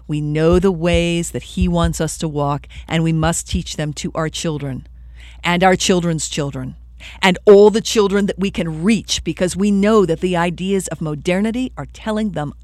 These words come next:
unfounded, ungrounded lies. This is why Jesus the Good Shepherd is so dedicated to the Good Shepherd School Project. We know that if we aren't providing pastures for our children, rich, nourishing pastures, like Deacon Aaron read to us from Ezekiel thirty-four,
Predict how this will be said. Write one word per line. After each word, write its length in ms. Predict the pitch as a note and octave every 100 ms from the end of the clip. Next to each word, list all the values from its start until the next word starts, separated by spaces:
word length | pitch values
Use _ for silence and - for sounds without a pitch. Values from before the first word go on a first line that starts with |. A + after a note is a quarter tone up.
| -
unfounded, 840 | G3+ A#3+ B3 E3 C#3 D3 C#3+ D3 - - -
ungrounded 720 | G3 G3 G3 E3+ D3+ D#3 D3+ D3
lies. 720 | D3 C#3 C3+ C3 A#2+ - - - - - - - -
This 240 | F#3+ G3 G#3
is 140 | G#3
why 160 | E3+ E3
Jesus 340 | F#3 F3 F3
the 80 | E3+
Good 180 | D#3 C#3
Shepherd 300 | D#3 C#3+ D#3
is 80 | -
so 220 | G3 F#3+
dedicated 580 | E3+ E3 D#3+ D3+ D#3 -
to 120 | E3
the 80 | D#3
Good 240 | E3+ D#3
Shepherd 340 | - C#3 D3 -
School 300 | - G#3 G#3
Project. 600 | - C3+ C3 B2+ - - - - - - -
We 160 | A3+
know 400 | A3+ A#3 B3+ C4
that 100 | E3+
if 140 | D#3+ -
we 240 | G#3 C4+
aren't 200 | G#3 G3+
providing 760 | - F#3 D#3+ E3+ G#3 A#3+ B3 A#3+
pastures 640 | B3 B3 - - G#3+ E3+
for 160 | - F3+
our 160 | D3+ D3
children, 580 | - D#3 C3+ B2+ B2 - - - -
rich, 480 | F3 A3 G#3 - - -
nourishing 720 | F#3 F3+ G3+ A3+ A3 - F3+ D#3+
pastures, 600 | D3+ D3+ - D#3 C3+ -
like 160 | C#3+
Deacon 280 | F3+ F3 E3+
Aaron 240 | E3 D#3+
read 200 | D#3+ E3+ E3
to 140 | D#3
us 140 | C#3+
from 160 | - D#3
Ezekiel 400 | D3+ D#3+ E3 D3
thirty-four, 720 | - C#3+ C#3 - F#3 D#3